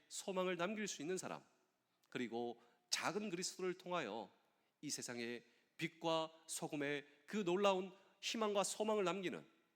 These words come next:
이 시대를 살리는, 이 시대의 궁극적 문제의 해답 되신 예수 그리스도를 바라보는 저와 여러분 되실 수 있기를 주의 이름으로 축복합니다. 기도하겠습니다.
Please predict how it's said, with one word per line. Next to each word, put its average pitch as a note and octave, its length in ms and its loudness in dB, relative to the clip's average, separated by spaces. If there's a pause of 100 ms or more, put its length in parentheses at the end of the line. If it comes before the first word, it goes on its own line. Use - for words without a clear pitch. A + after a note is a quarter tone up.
(240)
이 D3 60 -4
시대를 C3+ 480 -2 (160)
살리는, D3 440 -4 (680)
이 D#3+ 60 -6
시대의 D3+ 360 2 (500)
궁극적 G3+ 580 4 (380)
문제의 E3+ 540 2 (300)
해답 D#3+ 240 0
되신 D3+ 480 -2 (380)
예수 G3 280 6
그리스도를 G#3 400 4
바라보는 E3+ 540 2
저와 D#3 220 2
여러분 D3+ 300 -2
되실 C#3 220 -6
수 B2 120 -8
있기를 F2+ 340 -10 (340)
주의 A2+ 260 -6
이름으로 G2+ 580 -4 (140)
축복합니다. G#2+ 840 -6 (240)
기도하겠습니다. G#2 600 -6